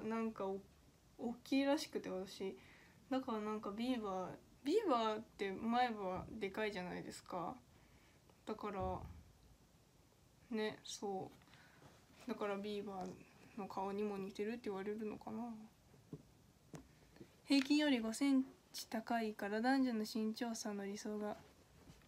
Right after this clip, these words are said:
五センチくらいと言われてるからね。あ、そうなんだ。ボイパは基本ドラムだけで、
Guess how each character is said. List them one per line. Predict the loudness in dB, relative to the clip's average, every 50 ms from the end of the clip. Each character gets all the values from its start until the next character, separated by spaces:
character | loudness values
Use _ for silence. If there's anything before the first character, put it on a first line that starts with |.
| -20 -20 -10
五 | -6 0
セ | 0 2 2
ン | 0
チ | -2 0
く | 2 4
ら | 4 4
い |
と | 2 0
言 | -2 -2
わ | 0
れ | -2 -2
て | -2 -2
る | -4 -4
か | -4 -4
ら | -4
ね。 | -2 -2
あ、 | -2
そ | 0 2 2
う | 4 4
な | 4 2 0
ん | -2 -2 -2
だ。 | -4 -4 -4 -6 -10 -14 -20 -20 -20 -20 -20 -20 -20 -20 -16 -8 -6 -4 -4 -4 -8 -14 -14 -14 -14 -14 -14 -20 -20 -20 -20 -20 -20 -20 -6 0
ボ | 2 2 4
イ | 2 2
パ | 0 -2 2 4 6 6
は | 6 4
基 | 2 0 -6
本 | 0 2 4 6 6
ド | 6 6 6
ラ | 4 4
ム | 4 2 0
だ | 0 0 -2
け | 0 0 0 2
で、 | 2 0 -2 -2